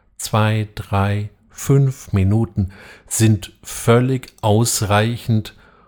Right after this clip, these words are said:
um sich ein bisschen zu regenerieren, ohne dabei gleich alles, was Sie bisher erarbeitet haben, zu überschreiben.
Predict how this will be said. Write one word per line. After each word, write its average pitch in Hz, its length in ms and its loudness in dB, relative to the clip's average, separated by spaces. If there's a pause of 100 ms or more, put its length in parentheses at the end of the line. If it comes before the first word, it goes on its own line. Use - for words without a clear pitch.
(360)
um 113 140 4
sich - 280 -4
ein 95 200 -2
bisschen 117 480 -2
zu 104 220 0
regenerieren, 98 1080 0 (460)
ohne 147 400 4
dabei 113 720 0 (300)
gleich 101 640 0
alles, 117 440 -2
was 104 200 0
Sie 98 100 -6
bisher 101 840 -2 (880)
erarbeitet 113 840 0
haben, 98 600 0
zu - 200 -4
überschreiben. 98 1300 -2